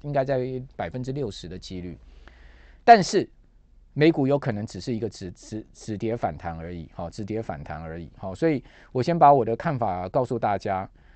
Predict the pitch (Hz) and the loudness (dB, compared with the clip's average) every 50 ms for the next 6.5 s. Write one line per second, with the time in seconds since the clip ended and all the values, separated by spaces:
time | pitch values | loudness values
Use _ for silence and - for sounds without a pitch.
0 | - - - - - - 196 185 - 247 202 185 175 - 190 190 185 175 185 175 | -20 -20 -20 -16 -6 -4 -2 -2 0 2 0 2 4 6 8 8 8 10 10 8
1 | 165 - 190 160 139 - 113 107 - 160 156 139 120 113 104 101 107 120 127 127 | 8 10 10 8 8 6 -2 -4 0 0 0 2 0 -2 -6 -6 -6 -6 -6 -4
2 | 127 127 127 - - 165 160 139 - - 156 135 107 98 117 135 123 123 120 - | -6 -6 -8 -8 -6 -6 -6 -4 -4 -4 -4 -4 -2 -2 -2 -2 0 0 -2 -2
3 | - 131 107 104 95 85 98 - - 87 - - - 82 78 - - - - - | -4 -6 -6 -6 -8 -10 -10 -10 -12 -12 -12 -12 -12 -12 -14 -14 -18 -20 -20 -20
4 | - - - - 127 123 - 165 185 202 - - 247 208 160 - 208 175 175 175 | -20 -18 -8 -4 -4 0 2 4 4 2 2 0 -2 -2 0 0 0 0 2 0
5 | 160 151 143 165 143 135 131 143 147 - 123 117 - 117 104 98 - 147 123 120 | -2 2 2 2 2 2 0 -2 -2 -2 -4 -2 -2 -2 -2 -2 -2 -2 -2 -2
6 | 135 139 - - 143 131 143 139 120 110 | -4 -6 -4 -4 -6 -4 -2 -2 -4 -4